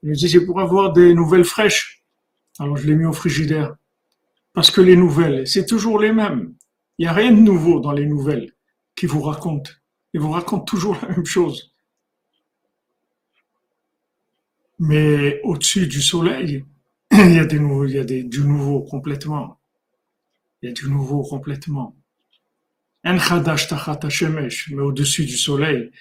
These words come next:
il y a, il y a une vie, il y a une joie, il y a des, des choses extraordinaires.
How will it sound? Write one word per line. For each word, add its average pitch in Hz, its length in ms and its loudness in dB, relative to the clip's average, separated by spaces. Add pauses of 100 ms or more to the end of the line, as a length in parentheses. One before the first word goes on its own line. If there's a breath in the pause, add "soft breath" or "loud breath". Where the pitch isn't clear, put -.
(280 soft breath)
il 139 60 -8
y 131 40 -6
a, 113 380 -10 (360)
il 151 80 -4
y 147 40 0
a 147 60 0
une 143 140 2
vie, 147 360 -2
il 135 80 -4
y 123 80 -4
a 120 40 -8
une 127 100 -8
joie, 139 480 -6
il 120 80 -4
y 113 40 -4
a 110 40 -8
des, 107 300 -12 (360 soft breath)
des 143 80 -10
choses 139 320 -4
extraordinaires. 151 880 -2